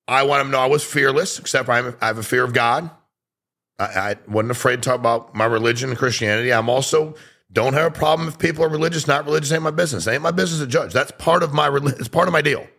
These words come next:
I wanted to stand out. I wanted my boss. Now, when I got my first job, a lot of the older people, I was twenty-one, they would say stuff like, "Man, you know, relax, you just got started." I'd look at them and go, "You know why, you know why I'm doing this in a meeting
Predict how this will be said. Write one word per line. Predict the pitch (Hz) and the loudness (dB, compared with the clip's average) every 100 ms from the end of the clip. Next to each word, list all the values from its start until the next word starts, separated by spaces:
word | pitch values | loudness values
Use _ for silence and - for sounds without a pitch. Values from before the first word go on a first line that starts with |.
| _ _ _ _ _ _ _ _ _ _ - | _ _ _ _ _ _ _ _ _ _ -4
I | 113 | -2
wanted | 117 123 135 | 0 -2 -2
to | 123 | -4
stand | - 123 127 | -2 -2 0
out. | 135 82 - _ _ - - | 0 -2 -8 _ _ -16 -2
I | 120 147 | 0 2
wanted | 151 147 135 | 2 0 -2
my | 123 120 | -2 0
boss. | 127 175 117 92 - - _ _ - | 2 2 2 -2 -8 -12 _ _ -4
Now, | 139 113 - _ _ _ _ _ _ _ _ _ | 0 0 -4 _ _ _ _ _ _ _ _ _
when | 117 120 | -2 -2
I | |
got | 127 | -2
my | |
first | 107 170 202 | -2 0 0
job, | - 117 95 95 - | 0 0 0 -4 -2
a | |
lot | 120 | 0
of | 120 | 0
the | |
older | 123 147 139 | 2 2 2
people, | 113 90 92 | -2 -2 -2
I | |
was | 90 | -2
twenty-one, | - 139 107 101 85 87 | -2 0 0 0 -2 0
they | 110 | 0
would | 104 | 0
say | - 127 | -2 -2
stuff | - 98 | 0 0
like, | 95 82 - _ _ _ _ - | 0 -4 -8 _ _ _ _ -4
"Man, | 131 156 107 | 0 0 0
you | 92 | -2
know, | 107 107 | -2 -2
relax, | 101 120 147 143 - | 0 2 2 0 -2
you | 123 | -4
just | - | -2
got | 113 - | -2 0
started." | 139 117 90 | 0 2 0
I'd | |
look | 110 127 | 0 0
at | 110 | 0
them | 98 | -2
and | 92 | -2
go, | 92 | 0
"You | 92 110 | 0 0
know | |
why, | 123 131 123 117 104 | 2 4 4 0 -2
you | 110 | 0
know | 123 | 0
why | 127 123 | 2 0
I'm | 113 | 0
doing | 117 123 | 0 0
this | 123 113 | -4 -4
in | |
a | 95 | -2
meeting | 104 117 131 | 0 0 -4